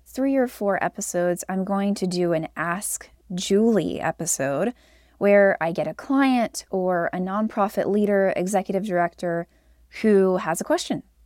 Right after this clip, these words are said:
and I answer it. And I work with a lot of amazing leaders, and they have really great questions. So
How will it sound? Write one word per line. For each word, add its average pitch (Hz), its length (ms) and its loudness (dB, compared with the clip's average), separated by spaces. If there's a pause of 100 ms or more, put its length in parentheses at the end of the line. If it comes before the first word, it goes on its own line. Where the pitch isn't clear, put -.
(160)
and 175 160 -4
I 180 100 -2
answer 175 320 0
it. 262 160 -2 (880)
And 202 300 2
I 202 440 0
work 185 320 -2
with 185 340 0
a 180 120 2
lot 180 260 6
of 185 60 0
amazing 165 480 -4
leaders, 165 580 -2 (300)
and 190 880 2
they 185 140 4
have 196 180 4
really 165 260 2
great 170 240 0
questions. 143 640 -6
So 185 480 2